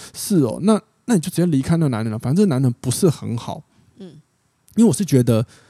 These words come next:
Speaker 1: 就假设开始，开始讲，讲解，就是因为我是觉得你都几岁，那你现在工作如何如何？那你看哦，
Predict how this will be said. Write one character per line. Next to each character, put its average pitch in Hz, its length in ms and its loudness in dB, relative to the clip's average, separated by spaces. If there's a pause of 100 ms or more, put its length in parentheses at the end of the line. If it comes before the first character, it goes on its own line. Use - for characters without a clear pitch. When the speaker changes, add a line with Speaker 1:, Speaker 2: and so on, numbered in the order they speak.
(1000)
Speaker 1:
就 151 140 4
假 120 220 -2
设 139 100 2
开 135 100 0
始， 123 80 -2
开 131 120 2
始 - 20 0
讲， 113 220 -4
讲 107 180 -6
解， 117 100 0
就 151 120 2
是 180 120 4
因 240 60 4
为 - 20 8
我 190 80 6
是 143 80 4
觉 147 160 0
得 120 80 -2
你 117 80 0
都 156 120 2
几 110 180 -8
岁， 135 200 -2
那 156 100 0
你 131 80 0
现 139 100 0
在 135 60 0
工 139 120 -2
作 139 140 2
如 110 220 -4
何 107 160 -6
如 101 120 -8
何？ 117 140 -6
那 156 160 0
你 113 140 -6
看 147 160 -2
哦， 120 120 -2